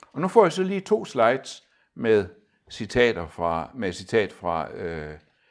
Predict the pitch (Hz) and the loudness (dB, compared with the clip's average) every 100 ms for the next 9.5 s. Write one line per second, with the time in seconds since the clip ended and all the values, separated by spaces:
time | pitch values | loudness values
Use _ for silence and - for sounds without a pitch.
0 | _ _ _ 92 87 - - 92 87 92 | _ _ _ -10 -8 -12 -12 -8 -4 -4
1 | 107 85 69 104 101 - 85 78 _ 87 | -4 -8 4 6 6 0 -12 -12 _ -6
2 | 80 - 73 90 73 69 73 73 73 _ | -4 -6 -8 -8 -14 -14 -14 -16 -18 _
3 | _ _ _ _ _ _ _ _ _ _ | _ _ _ _ _ _ _ _ _ _
4 | _ _ _ _ _ _ _ _ _ _ | _ _ _ _ _ _ _ _ _ _
5 | _ _ _ _ _ _ - 139 170 139 | _ _ _ _ _ _ 6 10 10 6
6 | 117 98 90 _ 117 127 147 147 107 - | -2 -4 -8 _ 6 8 8 4 2 0
7 | 123 110 123 127 - 90 - 104 92 90 | 0 2 2 -2 -6 -12 -10 -10 -8 -8
8 | 87 - 90 92 85 104 107 85 101 104 | -8 -10 -8 -6 -6 -6 -6 -8 -8 -8
9 | 92 82 80 87 87 | -10 -12 -12 -12 -14